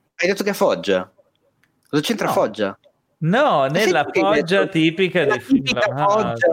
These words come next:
Speaker 1: foggia.
Speaker 2: Da, da
Speaker 1: Ah,
Speaker 2: altri tempi.
Speaker 1: ah, ho
Speaker 2: Allora,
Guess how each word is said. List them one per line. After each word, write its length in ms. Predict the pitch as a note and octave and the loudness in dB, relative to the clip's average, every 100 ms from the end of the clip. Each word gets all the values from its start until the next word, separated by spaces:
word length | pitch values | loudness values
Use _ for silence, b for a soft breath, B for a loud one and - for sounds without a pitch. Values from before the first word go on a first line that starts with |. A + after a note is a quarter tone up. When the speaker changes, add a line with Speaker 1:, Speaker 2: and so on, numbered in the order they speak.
| D#3+ _ _ - - | -2 _ _ -20 -20
Speaker 1:
foggia. 240 | - - - | -18 -16 -4
Speaker 2:
Da, 120 | B3+ | 0
da 260 | F4 F4 | 2 2
Speaker 1:
Ah, 240 | D4+ B3 G3+ | 0 0 0
Speaker 2:
altri 120 | E3+ | -2
tempi. 360 | - B3+ A3+ G3 | -2 0 0 0
Speaker 1:
ah, 80 | - | -2
ho 40 | A3+ | -2
Speaker 2:
Allora, 140 | D#3 | -2